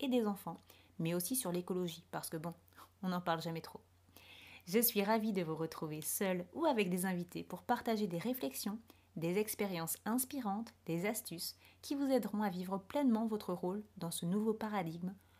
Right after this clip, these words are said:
pour un monde qui a grandement besoin qu'on évolue dans nos pratiques vers plus de douceur, de lenteur et de respect. Je m'adresse ici aux parents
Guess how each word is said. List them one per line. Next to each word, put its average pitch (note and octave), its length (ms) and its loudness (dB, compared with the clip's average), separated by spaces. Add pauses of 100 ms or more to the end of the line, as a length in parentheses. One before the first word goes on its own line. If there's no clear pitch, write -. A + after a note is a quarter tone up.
(140)
pour D#3+ 180 -6
un E3 140 0
monde F#3 340 0
qui - 180 -8
a D#3 80 -2
grandement F#3+ 500 0
besoin F3 440 -2
qu'on E3+ 180 -6
évolue F#3+ 300 0
dans F#3 100 0
nos D#3 100 0
pratiques - 600 -4 (360)
vers D#3+ 140 -10
plus G#3 220 -6
de D#3+ 120 -2
douceur, F3 760 -2
de E3+ 140 -2
lenteur F#3 800 -2
et - 100 -8
de E3 100 -6
respect. D#3 420 -10 (1160)
Je E3+ 140 -2
m'adresse F#3 600 2
ici - 340 -4 (640)
aux F#4 60 0
parents A#3+ 480 2